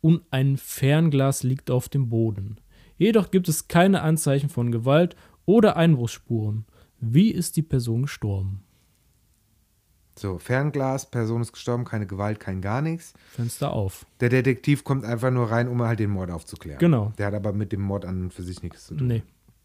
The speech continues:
Speaker 2: So, die Person hat irgendwas gesehen und ist an einem Herzinfarkt gestorben.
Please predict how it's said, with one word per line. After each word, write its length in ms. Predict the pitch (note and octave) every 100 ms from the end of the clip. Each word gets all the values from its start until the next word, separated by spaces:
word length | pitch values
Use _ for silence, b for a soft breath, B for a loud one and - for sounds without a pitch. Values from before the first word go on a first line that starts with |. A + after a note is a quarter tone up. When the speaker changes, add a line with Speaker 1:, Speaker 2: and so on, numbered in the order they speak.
| _ _ _ _ _ -
Speaker 2:
So, 260 | - F#2 C2+ b b b b b _
die 80 | A#2
Person 340 | G#2+ B2 D3 D#3
hat 160 | - _
irgendwas 640 | G3+ G3+ G#3+ E3 D3+ D3
gesehen 440 | C3 A2 A#2+ B2+ C#3
und 120 | B2
ist 160 | A2+ B2
an 120 | A#2
einem 80 | A2
Herzinfarkt 680 | G#2 F#2 - F2 - D2
gestorben. 480 | - - - - -